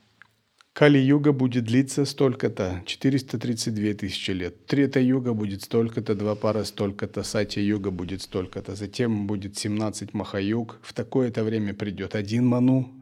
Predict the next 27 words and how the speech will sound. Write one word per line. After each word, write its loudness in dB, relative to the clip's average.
а -2
через 0
некоторое -2
время -2
он -2
сменится. -4
Также 2
Дайва — 2
это -2
Санкальпа 0
Ишвары, -2
которая -4
говорит: -4
«Будет -2
восемь 2
миллионов 2
четыреста -8
тысяч -8
форм -8
жизни -2
в -4
этой -6
вселенной. -6
Будут -2
такие-то -2
четырнадцать 0
миров». -2